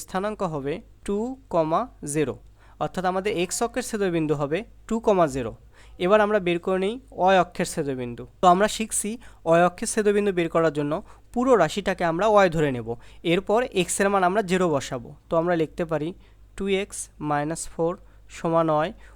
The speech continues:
পুরো রাশিটাকে আমরা y ধরে নিলাম। এবার আমরা x এর জায়গায় জিরো বসাই, তো আমরা লিখতে পারি টু ইনটু জিরো মাইনাস ফোর সমান y। এখান থেকে আমরা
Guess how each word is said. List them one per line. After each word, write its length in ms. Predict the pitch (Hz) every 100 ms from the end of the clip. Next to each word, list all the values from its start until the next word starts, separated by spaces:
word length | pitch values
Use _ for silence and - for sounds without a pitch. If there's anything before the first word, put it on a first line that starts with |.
| -
পুরো 140 | 202 196
রাশিটাকে 340 | 170 - 185 185
আমরা 120 | 185 175 165
y 40 | 160
ধরে 120 | 165 175
নিলাম। 200 | 180 208 262 - - 170
এবার 140 | 165 170
আমরা 120 | 175 160
x 40 | - 196
এর 60 | 180
জায়গায় 220 | 202 202
জিরো 160 | 165 165 139
বসাই, 280 | 120 - 117 -
তো 60 | 156 151
আমরা 120 | 160 156
লিখতে 220 | 151 170 165
পারি 140 | 165 165 -
টু 120 | 190 185 196 247 - 170
ইনটু 320 | 165 160 185 202 - - - - 147
জিরো 240 | 151 156 175 214 - - 160
মাইনাস 340 | 151 147 160 151 -
ফোর 200 | 170 175 214 - - -
সমান 320 | - 160 151 147 - 147 156
y। 40 | 208 - - - - 165
এখান 180 | 156 170 170
থেকে 120 | 170
আমরা 120 | 165